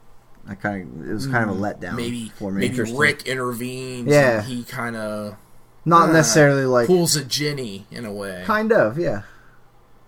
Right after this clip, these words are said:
Speaker 3: To pull heat off of, uh, Chris.
Speaker 1: Yeah.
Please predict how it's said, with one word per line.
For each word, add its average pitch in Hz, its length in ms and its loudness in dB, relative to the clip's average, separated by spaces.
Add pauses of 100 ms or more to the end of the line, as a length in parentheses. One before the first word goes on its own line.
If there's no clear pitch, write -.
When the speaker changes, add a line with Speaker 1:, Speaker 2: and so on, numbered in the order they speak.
(100)
Speaker 3:
To - 80 -14
pull 127 220 -6
heat 123 240 -6
off 120 300 -4
of, 117 280 -8
uh, 110 340 -10 (180)
Chris. 151 400 -6
Speaker 1:
Yeah. 165 200 -8